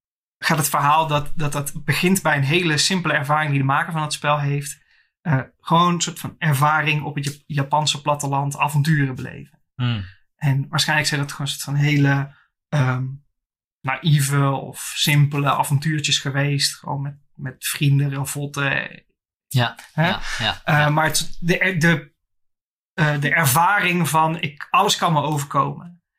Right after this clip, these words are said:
Speaker 1: En die ervaring heeft hij proberen te stoppen in die eerste Zelda-game.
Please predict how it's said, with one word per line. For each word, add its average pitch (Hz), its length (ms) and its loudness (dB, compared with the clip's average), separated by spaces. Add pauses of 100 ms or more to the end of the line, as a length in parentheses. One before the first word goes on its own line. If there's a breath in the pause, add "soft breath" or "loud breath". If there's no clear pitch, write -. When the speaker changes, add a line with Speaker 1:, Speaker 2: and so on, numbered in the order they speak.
(540)
Speaker 1:
En 156 180 4
die 185 200 4
ervaring 170 480 2
heeft 170 180 0
hij 151 120 -6
proberen 151 920 0 (1040)
te - 100 -4
stoppen 226 720 -2
in 175 140 -8
die 165 120 -10
eerste 160 300 -8
Zelda-game. - 720 -6